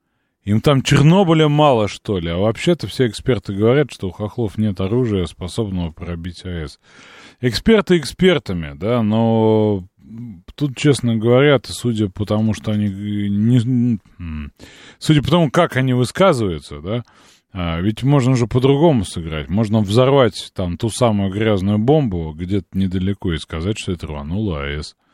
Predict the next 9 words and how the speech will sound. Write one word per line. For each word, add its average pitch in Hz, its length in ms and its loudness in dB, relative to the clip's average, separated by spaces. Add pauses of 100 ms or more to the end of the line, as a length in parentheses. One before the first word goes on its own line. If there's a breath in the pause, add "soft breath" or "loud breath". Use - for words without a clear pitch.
(400 soft breath)
У 110 40 -4
них 110 120 4
же 98 100 -2
плюс, 107 340 0
плюс-минус, 113 680 2
да, 101 280 0
они 85 220 -2
где-то, 87 400 -6 (2000)
ну, 85 260 -12